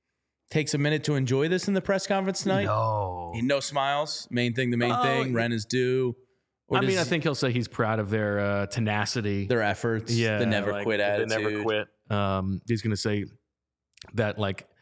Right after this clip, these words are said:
Speaker 2: he's proud of Jake, but he wishes it didn't come to that. He didn't, you know, he wanted to
Speaker 1: Sure.
Speaker 2: score. He never wants to watch a field goal. Um,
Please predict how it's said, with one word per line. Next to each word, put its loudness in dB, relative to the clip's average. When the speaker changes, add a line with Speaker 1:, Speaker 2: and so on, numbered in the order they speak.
Speaker 2:
he's 0
proud 0
of -2
Jake, -2
but 0
he 0
wishes -2
it -4
didn't -2
come 0
to -2
that. 0
He -2
didn't, -2
you 0
know, -2
he 0
wanted 0
to 0
Speaker 1:
Sure. 2
Speaker 2:
score. -2
He 0
never 0
wants -2
to -2
watch 0
a -6
field -2
goal. -2
Um, 0